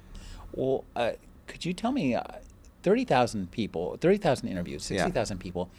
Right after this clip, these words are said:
Speaker 1: that's a lot of data, a lot of
Speaker 2: Yeah.
Speaker 1: information.
Speaker 2: Right.
Speaker 1: Uh, talk about architecting something to keep track of that
Speaker 2: Yeah.
Speaker 1: and working with the Library of Congress.
Speaker 2: Sure.
Speaker 1: Th-, that can't be easy.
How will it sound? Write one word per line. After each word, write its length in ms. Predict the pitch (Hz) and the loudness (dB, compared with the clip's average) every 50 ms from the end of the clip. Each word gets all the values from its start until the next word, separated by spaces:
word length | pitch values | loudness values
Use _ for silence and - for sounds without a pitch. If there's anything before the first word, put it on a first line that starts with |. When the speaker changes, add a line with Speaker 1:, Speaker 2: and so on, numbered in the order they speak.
| - - - - | -20 -20 -12 -4
Speaker 1:
that's 280 | - 120 127 175 - - | 0 0 0 0 -2 -4
a 40 | 233 | -4
lot 300 | 214 160 127 120 117 110 | -2 0 0 0 0 -2
of 180 | 92 87 - | -4 -6 -6
data, 320 | - 90 85 90 90 87 73 | -4 -2 -2 0 0 -2 -2
a 160 | 71 85 95 | -2 -2 -2
lot 200 | 90 85 87 107 | -2 -2 0 2
of 40 | 107 | 2
Speaker 2:
Yeah. 160 | 101 92 80 | 4 4 2
Speaker 1:
information. 680 | - - - 101 95 92 92 107 117 - - 95 95 - | 0 -2 -4 -4 -4 -2 -2 -2 -4 -4 -6 -8 -6 0
Speaker 2:
Right. 300 | - 110 98 90 - 95 - - | 4 6 6 6 4 2 -2 -8
Speaker 1:
Uh, 60 | 151 - - - - - | -8 -10 -10 -12 -8 0
talk 280 | - 170 214 247 - | 2 2 2 4 4
about 260 | 302 190 135 120 - | 6 8 8 8 6
architecting 680 | - 113 135 - - 120 - 131 120 - 127 113 107 104 - - - - - - | 6 4 4 4 2 -2 -2 -2 -2 0 2 2 2 0 -2 -8 -16 -20 -18 -8
something 340 | - - 165 147 127 143 135 | -2 2 2 4 4 4 2
to 80 | 113 107 | 0 0
keep 320 | - - - 113 - - | -4 -6 -8 -8 -8 -6
track 420 | - - - 139 131 139 147 - - | -10 -4 2 4 6 6 4 4 0
of 140 | 147 135 | -2 2
that 320 | 147 143 139 139 139 135 - - - | 4 4 4 4 4 2 0 -8 -4
Speaker 2:
Yeah. 160 | - 101 87 | -2 0 0
Speaker 1:
and 540 | 92 117 113 107 104 101 101 101 101 101 101 | 0 0 0 0 0 0 0 0 0 0 4
working 540 | 117 131 143 143 - 143 131 127 123 120 113 | 4 4 4 4 2 2 2 4 4 4 4
with 160 | 107 110 101 | 2 0 0
the 100 | - 101 | 0 0
Library 480 | 101 104 110 110 101 110 101 92 90 87 | 2 2 2 2 2 2 2 2 2 0
of 140 | 85 85 90 | 0 -2 -6
Congress. 420 | - - 117 120 131 127 139 143 | -6 -4 -2 -2 0 0 -2 0
Speaker 2:
Sure. 220 | - 110 107 104 | 2 2 4 4
Speaker 1:
Th-, 160 | 92 120 76 80 | 4 2 2 2
that 160 | 104 139 - | -2 -2 -2
can't 240 | - 226 233 - - | -4 -4 -4 -2 -2
be 80 | 123 92 - 78 76 | -4 -4 -4 -8 -10
easy. 240 | 71 - - 151 | -8 -8 -8 -8